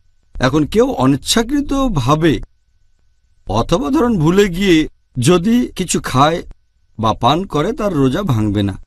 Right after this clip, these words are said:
আমাদের নবীর একটা সহিহ হাদিসও এই কথা বলছে, এটার উল্লেখ করা হয়েছে সহিহ বুখারীতে, খণ্ড নম্বর তিন, Book of Fasting, হাদিস নাম্বার এক হাজার নয়শো তেত্রিশ। আমাদের প্রিয় নবী বলেছেন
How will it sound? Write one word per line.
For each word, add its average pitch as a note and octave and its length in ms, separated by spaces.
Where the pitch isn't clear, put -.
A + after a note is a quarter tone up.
আমাদের C#4+ 320
নবীর B3 240
একটা G3 180
সহিহ D#3+ 300
হাদিসও D#3 340
এই D3 100
কথা B2 180
বলছে, A#2 440
এটার C#4 240
উল্লেখ F#3 240
করা C#3 180
হয়েছে B2 280
সহিহ A#2 200
বুখারীতে, A2+ 440
খণ্ড F3+ 220
নম্বর D#3+ 280
তিন, B2+ 300
Book A2+ 140
of A2+ 120
Fasting, C#3 460
হাদিস E3 260
নাম্বার F#3+ 200
এক C3+ 140
হাজার A#2+ 180
নয়শো A#2 240
তেত্রিশ। - 560
আমাদের A3 240
প্রিয় G3 180
নবী D#3 180
বলেছেন C3 580